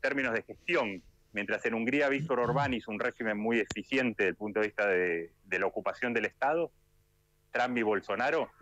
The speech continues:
fu-, por eso perdieron también, ¿no? Porque fueron muy ineficientes para gestionar el Estado. Entonces, eh, justamente quizás por el hecho de que son derechas rebeldes, después no siempre funcionan como derechas de poder, que no es lo mismo, ¿no?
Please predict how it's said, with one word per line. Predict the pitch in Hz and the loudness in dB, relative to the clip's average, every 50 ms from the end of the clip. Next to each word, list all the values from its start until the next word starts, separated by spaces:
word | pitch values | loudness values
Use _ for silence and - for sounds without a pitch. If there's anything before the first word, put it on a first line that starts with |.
| - - _ _ _ _ _ | -20 -20 _ _ _ _ _
fu-, | 113 - | -8 -4
por | - 107 120 | -2 0 0
eso | 135 - 151 | 0 0 0
perdieron | 101 117 113 131 160 175 147 123 113 107 | 0 2 2 2 4 2 2 0 -2 -2
también, | 98 98 101 101 98 90 90 87 | -2 -2 -2 0 -2 -2 -2 -2
¿no? | 104 120 120 | -4 -4 -2
Porque | 110 104 92 90 87 | -4 -4 -4 -4 -4
fueron | - 117 113 110 104 107 | -2 0 0 0 -2 -2
muy | 117 127 127 | -2 0 0
ineficientes | 113 117 110 - - 98 - - 123 131 139 - 131 | 0 0 -2 -2 -6 -12 -4 -2 0 0 0 0 -2
para | - - 104 98 | 0 0 -2 0
gestionar | - 90 - - - 101 104 110 120 123 127 | -2 -6 -10 -4 -2 0 2 2 2 2 2
el | 120 107 | 2 0
Estado. | 98 - _ 160 160 147 117 107 98 - - _ - - - - - - - _ _ | -2 -2 _ 0 0 2 2 2 2 0 -2 _ -20 -20 -20 -20 -20 -20 -20 _ _
Entonces, | - 107 - - 147 165 170 - - _ _ _ _ _ | -8 -8 -2 0 2 2 2 0 -2 _ _ _ _ _
eh, | 107 104 107 107 107 104 101 98 98 95 95 90 90 - _ | -2 0 2 2 2 2 2 2 2 2 0 -2 -4 -8 _
justamente | _ 147 139 - 147 147 175 185 156 131 131 | _ -6 -2 0 0 0 0 0 0 -2 -2
quizás | - 117 110 - 151 151 - | -2 -2 -2 -2 -2 -2 0
por | - 135 135 | 0 2 2
el | 143 143 | 2 0
hecho | 156 - - 143 127 | -2 -4 0 0 2
de | 120 113 | 2 2
que | 104 110 | 2 0
son | 101 - 135 131 | 0 0 0 2
derechas | 127 127 139 135 - 151 120 | 2 2 2 2 0 -2 0
rebeldes, | 123 123 123 127 139 151 156 156 | 2 2 2 2 2 2 2 2
después | 135 117 - - 135 139 | 2 2 2 0 -2 -2
no | 143 127 | -2 -4
siempre | - 127 117 - 117 | -4 -6 -4 -4 -6
funcionan | - - 110 107 - - 123 127 135 143 143 143 135 - _ _ _ _ _ _ _ | -6 -6 -10 -10 -4 0 0 2 2 2 0 0 -2 -6 _ _ _ _ _ _ _
como | - 104 104 104 | -4 0 2 2
derechas | 104 110 120 123 - - 113 | 2 2 2 0 0 0 0
de | 110 107 | 0 -2
poder, | - 110 110 127 - 165 135 110 - | 0 0 2 2 2 2 0 0 -2
que | 107 101 | -2 -2
no | 107 | -2
es | 107 104 | -2 -2
lo | 110 | -2
mismo, | 113 139 147 127 - 104 92 85 - - - - - 95 90 | 0 0 -2 -4 -6 -10 -12 -12 -12 -18 -20 -16 -14 -8 -6
¿no? | 95 110 131 143 | -6 -6 -6 -8